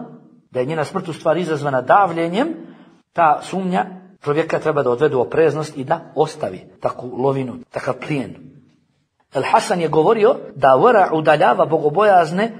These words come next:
od činjenja nekih dijela sve dok ne napuste halal stvari, bojeći se da bi time upali u zabranjeno. Dakle,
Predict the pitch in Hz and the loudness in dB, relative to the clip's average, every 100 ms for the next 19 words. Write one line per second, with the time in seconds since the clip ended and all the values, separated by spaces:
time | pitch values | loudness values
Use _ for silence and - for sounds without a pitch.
0 | - - 135 - 247 185 160 175 185 165 | -14 -4 -4 -2 -2 -2 -2 -2 -4 -6
1 | 143 175 247 202 - 262 196 190 - 160 | -6 -2 2 0 0 -2 -2 -2 -4 -2
2 | 190 202 185 - 151 - 208 269 233 - | -2 -2 -6 -4 -4 -2 0 4 4 2
3 | - 156 151 143 147 - - 127 160 151 | 2 4 4 2 -2 -10 -18 0 0 0
4 | 135 120 123 135 180 165 156 139 139 123 | -4 -6 -6 -6 -8 -6 -6 -6 -4 -4
5 | 139 117 107 98 - - - _ _ _ | -6 -10 -12 -14 -16 -20 -20 _ _ _
6 | _ _ - - 143 | _ _ -6 -4 2